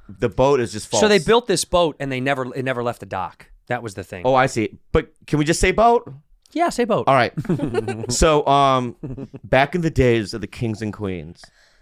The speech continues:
Speaker 1: and the paupers and the prince in nineteen sixty-four.
Speaker 2: <laughs>
Speaker 1: So we're at a party, right?
Speaker 2: Yeah.
Speaker 1: I'm with a historian, right?
Speaker 2: Mm-hmm.
Speaker 1: They were these little people, right?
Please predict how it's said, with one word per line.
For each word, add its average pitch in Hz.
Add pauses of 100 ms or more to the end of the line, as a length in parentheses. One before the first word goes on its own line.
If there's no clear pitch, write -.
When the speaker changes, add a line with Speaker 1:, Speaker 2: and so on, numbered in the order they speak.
(180)
Speaker 1:
and 101
the 92
paupers 95
and 98
the 95
prince - (1080)
in 92
nineteen 90
sixty-four. -
Speaker 2:
<laughs> - (1080)
Speaker 1:
So -
we're 165
at 123
a 113
party, 85
right? 87
Speaker 2:
Yeah. 98
Speaker 1:
I'm 98
with 95
a -
historian, 80
right? 90 (260)
Speaker 2:
Mm-hmm. 107 (260)
Speaker 1:
They 110
were 113
these 107
little 113
people, 78 (600)
right? 92